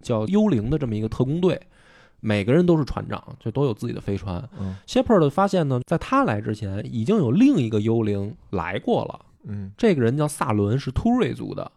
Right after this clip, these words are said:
Speaker 1: 这个人来了之后，当地有一些目击者看见是这个萨伦在控制杰斯族。斜坡船长就觉得说，“不对啊，这个事儿里面就有阴谋啊。”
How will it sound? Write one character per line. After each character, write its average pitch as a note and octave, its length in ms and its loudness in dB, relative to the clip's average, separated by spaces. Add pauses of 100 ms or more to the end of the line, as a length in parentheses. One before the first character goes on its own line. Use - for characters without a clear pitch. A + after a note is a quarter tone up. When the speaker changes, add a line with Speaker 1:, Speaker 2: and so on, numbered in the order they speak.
(180)
Speaker 1:
这 C#4+ 220 4
个 B2 80 2
人 A2+ 200 2
来 G#2 200 -2
了 E3 140 0
之 F#3 160 0
后， - 400 -2 (320)
当 A3+ 260 0
地 F#3 220 -2
有 G2+ 160 -2
一 G#2 40 -6
些 D3 120 0
目 F3+ 260 2
击 F#3 220 -2
者 - 260 -4
看 B2+ 240 -4
见 G#2+ 200 -4
是 C3+ 120 -4
这 C#3+ 160 0
个 C#3 80 -2
萨 C#3 340 -4
伦 G#2 380 0 (120)
在 C#3 200 -2
控 D#3+ 380 -2
制 G2 160 -2
杰 G2 220 -2
斯 G#2+ 200 -4
族。 - 320 -8 (100)
斜 D#3 180 -2
坡 G3 160 0
船 F3 160 -2
长 C3 120 0
就 B2 80 2
觉 B2 140 -2
得 D3+ 100 -2
说 D#3 200 -4
，“不 - 140 -6
对 G3 300 0
啊， F#2+ 140 -6
这 D3+ 100 -6
个 D#3+ 60 -4
事 - 140 -2
儿 D3 60 2
里 A#2 120 0
面 A2+ 140 -2
就 E3+ 100 -4
有 A2 160 -4
阴 D3 200 -6
谋 F3 320 -2
啊。” F2 180 -6